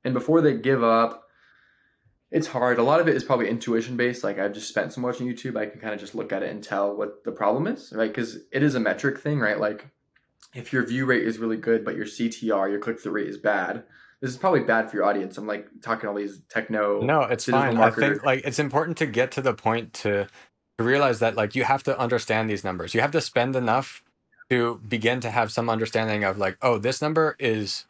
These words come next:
Speaker 2: way worse than what I had at this other time," or, or, "It's way better, so now I know I'm onto something."
Speaker 1: Yeah.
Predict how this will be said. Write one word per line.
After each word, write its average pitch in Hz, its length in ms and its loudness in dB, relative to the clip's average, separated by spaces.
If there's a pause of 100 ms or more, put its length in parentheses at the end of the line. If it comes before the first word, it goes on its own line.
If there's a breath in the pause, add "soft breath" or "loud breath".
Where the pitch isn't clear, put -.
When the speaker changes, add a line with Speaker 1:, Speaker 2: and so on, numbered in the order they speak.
(420)
Speaker 2:
way 117 200 4
worse 117 300 2
than 104 480 -2
what 113 160 2
I 110 80 2
had 104 400 2
at 104 200 -2
this 104 160 -2
other 104 180 0
time," 98 320 0
or, 95 120 0
or, 113 220 2
"It's 107 140 -4
way 123 160 2
better, 113 320 2
so - 100 -4
now 110 220 2
I 113 60 0
know 110 100 2
I'm 107 120 0
onto 107 220 0
something." 90 420 -10 (1300)
Speaker 1:
Yeah. - 280 0